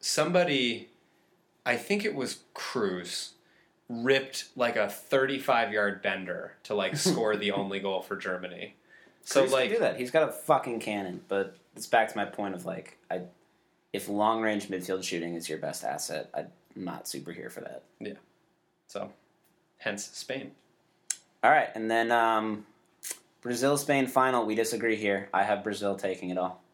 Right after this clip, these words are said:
Speaker 1: Yeah. I mean, I think that Brazil has more talent. I might just be a sucker for, for Spanish football. Um,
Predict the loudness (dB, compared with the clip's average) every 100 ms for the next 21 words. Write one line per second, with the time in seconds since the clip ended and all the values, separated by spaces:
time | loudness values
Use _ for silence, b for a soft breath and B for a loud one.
0 | _ _ B B B B B B B B
1 | -20 _ -2 0 -2 -4 0 2 2 0
2 | -6 B B 2 4 4 2 0 0 -2
3 | 4 4 4 0 -4 B B B _ _
4 | -6 -2 -2 0 -2 0 0 0 0 -4
5 | -10 _ _ _ _ _ _ 0 2 4
6 | 2 0 0 -4 -6 -2 0 0 -4 -6
7 | -4 -2 2 0 2 -4 -2 0 0 -2
8 | -6 -8 -4 -2 -2 -6 -8 -6 -6 -4
9 | -6 -10 _ _ b b b b b _
10 | -2 2 2 0 -4 -10